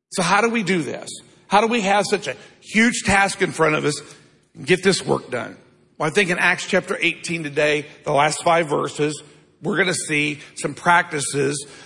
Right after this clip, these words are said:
that you and I can implement to make sure that we get this work done. So I'm gonna ask you to stand. We're gonna read these six verses at the book,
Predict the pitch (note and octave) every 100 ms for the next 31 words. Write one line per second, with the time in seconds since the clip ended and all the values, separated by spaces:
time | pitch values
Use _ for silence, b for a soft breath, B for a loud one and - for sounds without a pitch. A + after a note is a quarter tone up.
0 | - D3+ D3 D3 E3+ F#3 E3+ E3 D3 D#3+
1 | D3+ F3+ F3+ - D3 C#3+ D3+ - B -
2 | D#3 E3+ - D#3+ D#3+ D#3 C#3 C#3+ D3+ B2
3 | C3 C3+ A#2+ B2 F3 F3+ F3+ D#3+ D#3+ C#3+
4 | - D#3+ D3 D#3 D3+ B B B D3 D#3+
5 | D#3+ E3+ D3+ D#3 - F#3+ - D3+ D3+ D#3
6 | D3 - - _ _ _ _ _ _ -
7 | - D#3+ A2+ D#3+ E3+